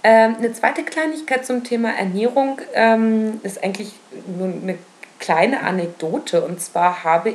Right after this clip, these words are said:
ich vorgestern zum ersten Mal in meinem jungen Leben einen Pudding ohne Puddingpulver zubereitet. Jetzt wird sich wahrscheinlich manch gestandene Hausfrau biegen vor Lachen. Ähm,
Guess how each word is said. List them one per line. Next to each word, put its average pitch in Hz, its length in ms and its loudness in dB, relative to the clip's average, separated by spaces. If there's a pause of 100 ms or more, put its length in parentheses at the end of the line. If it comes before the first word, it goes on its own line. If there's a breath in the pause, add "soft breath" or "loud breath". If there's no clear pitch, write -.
ich - 240 -14 (720)
vorgestern 196 520 -4 (800 loud breath)
zum 196 160 -4
ersten 240 460 0
Mal 208 240 0
in 190 120 -4
meinem 170 240 -6
jungen 226 220 -2
Leben 208 420 -2
einen 160 280 -10
Pudding 240 440 -4
ohne 175 220 -4
Puddingpulver 170 880 -6
zubereitet. 147 680 -8
Jetzt 147 200 -12
wird 170 120 -6
sich 196 160 -16
wahrscheinlich 165 420 -8
manch 160 260 -4
gestandene 156 540 -8
Hausfrau 147 380 -6
biegen 147 320 -14
vor 135 200 -8
Lachen. 135 320 -6 (840 loud breath)
Ähm, 202 300 4